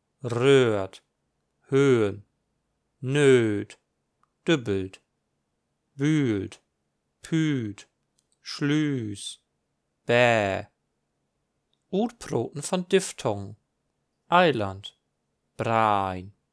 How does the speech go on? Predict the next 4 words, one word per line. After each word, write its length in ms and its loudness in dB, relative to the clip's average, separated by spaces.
Weit. 680 0
Blaut. 580 0
Blau. 720 -2
Reus. 920 0